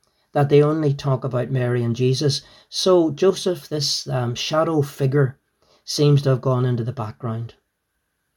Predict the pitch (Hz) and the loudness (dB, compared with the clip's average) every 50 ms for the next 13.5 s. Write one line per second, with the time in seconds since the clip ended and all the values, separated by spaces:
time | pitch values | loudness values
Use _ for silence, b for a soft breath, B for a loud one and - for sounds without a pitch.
0 | _ _ _ _ _ _ _ _ _ _ _ _ _ _ _ _ _ _ _ - | _ _ _ _ _ _ _ _ _ _ _ _ _ _ _ _ _ _ _ 4
1 | 143 143 143 151 165 165 160 156 120 135 127 127 123 - - - 131 135 139 139 | 6 6 8 6 6 2 0 -2 -2 -2 -2 -2 -2 -4 -4 -2 0 0 0 0
2 | 143 131 123 123 117 120 120 120 113 - 127 117 113 117 120 113 - 123 117 113 | 0 -2 -2 0 0 0 0 -2 -2 -2 -2 -2 -2 -2 -4 -4 -4 -2 -2 -2
3 | 110 110 113 117 117 131 - - 156 143 - 127 127 123 120 123 117 131 127 120 | -2 -2 -2 -2 -2 -2 -4 -6 -8 -6 -4 -2 0 0 0 0 2 0 0 2
4 | 127 123 120 120 110 107 - 110 - - - - - - - - _ _ _ _ | 2 0 0 0 -2 -4 -6 -8 -10 -12 -12 -10 -8 -8 -8 -10 _ _ _ _
5 | b b b b b b 131 131 123 131 135 - 143 147 151 160 156 135 139 131 | b b b b b b -2 0 2 2 2 2 2 2 4 4 2 2 2 2
6 | 131 135 135 127 123 120 117 - _ _ - 143 135 135 139 143 143 139 b b | 2 2 2 2 2 0 -4 -6 _ _ 0 2 2 4 4 2 2 0 b b
7 | b b b b b b b b - 156 160 170 147 160 151 139 139 143 143 147 | b b b b b b b b -6 -4 -2 -2 0 0 2 4 4 4 6 6
8 | 139 131 135 117 113 135 131 135 139 135 131 123 120 117 113 120 120 123 135 139 | 4 4 2 2 2 2 2 2 2 2 2 0 -2 -2 -4 -2 0 2 4 4
9 | 143 143 120 107 104 _ _ _ _ _ _ _ _ _ _ _ - 139 135 139 | 4 4 2 0 -2 _ _ _ _ _ _ _ _ _ _ _ -4 -2 -2 -2
10 | - 127 135 135 131 120 131 127 117 127 117 131 120 104 107 120 117 117 120 117 | -2 0 2 2 2 2 2 2 2 0 0 0 -2 -2 0 0 0 0 0 0
11 | 113 113 117 117 117 117 117 117 117 120 113 110 113 113 110 - - 135 127 120 | -2 -2 -2 -2 0 0 0 0 0 0 0 0 0 0 -2 -4 -2 -2 0 2
12 | 120 120 117 131 - - 120 113 117 117 - - 113 113 117 113 110 120 110 120 | 2 0 0 -2 -2 -2 -4 -2 -2 -4 -4 -4 -4 -4 -4 -4 -4 -4 -4 -4
13 | 113 127 117 113 113 110 120 135 - | -4 -4 -2 -2 -2 -4 -6 -8 -12